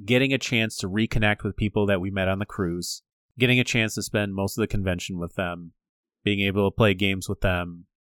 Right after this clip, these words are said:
connecting with them was awesome. You know, growing that friendship was fantastic. Uh, I think meeting new people too was amazing. You know, it's always nice to, to meet and interact with new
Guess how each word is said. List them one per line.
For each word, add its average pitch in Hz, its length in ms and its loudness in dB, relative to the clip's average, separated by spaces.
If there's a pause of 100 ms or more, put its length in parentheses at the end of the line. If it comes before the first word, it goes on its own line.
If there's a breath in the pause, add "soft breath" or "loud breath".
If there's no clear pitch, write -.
connecting 110 400 2
with 101 120 -4
them 95 160 0
was 87 120 -6
awesome. - 520 -8 (180)
You 95 80 -8
know, 85 100 -6
growing 120 320 4
that 101 340 4 (100)
friendship 101 520 0
was 87 260 -8 (120)
fantastic. 85 760 -6 (640)
Uh, 98 640 2 (300)
I 107 100 0
think 110 380 0
meeting 110 520 2
new 110 160 -2
people 117 400 2
too 110 420 0
was 107 200 -4
amazing. 110 640 -2 (720)
You 101 80 -6
know, 92 100 -2
it's - 100 -4
always 104 240 2
nice 95 320 -2
to, 92 400 -2 (260)
to 104 100 -4
meet 95 440 -6
and 90 380 -12 (120)
interact 95 560 -2
with 92 200 -4
new 90 240 -4